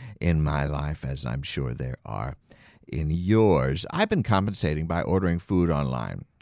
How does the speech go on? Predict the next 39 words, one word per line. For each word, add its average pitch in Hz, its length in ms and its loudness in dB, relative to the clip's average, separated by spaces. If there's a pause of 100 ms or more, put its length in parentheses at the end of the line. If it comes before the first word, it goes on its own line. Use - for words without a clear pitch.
I 156 60 -2
can't 196 240 0
help 202 200 0
it. - 100 -10 (500)
The 104 80 2
Maple 151 400 4
Company, - 440 -6
such - 340 -12
nice 180 240 0
people. 175 400 -4 (440)
Pretty 202 180 8
pictures 151 420 -2
of 131 80 -2
food. 80 480 0 (460)
Supposed 80 400 -2
to 87 60 -6
be 147 120 4
healthy. 208 540 2 (420)
Comes 160 280 0
in 147 100 0
a 151 60 2
compostable 170 920 2
container. 120 440 0 (280)
Oh, 214 640 8
don't 180 220 2
you 151 80 0
love 139 160 0
composting? 71 680 -2 (400)
What 127 200 4
fun. 65 400 -2 (680)
Anyway, 139 300 4
these 165 220 0
folks, - 300 0
they 101 140 4
advertise 104 460 0
in 92 60 -2
all 82 120 -2
the 90 100 -2
subways. - 580 -8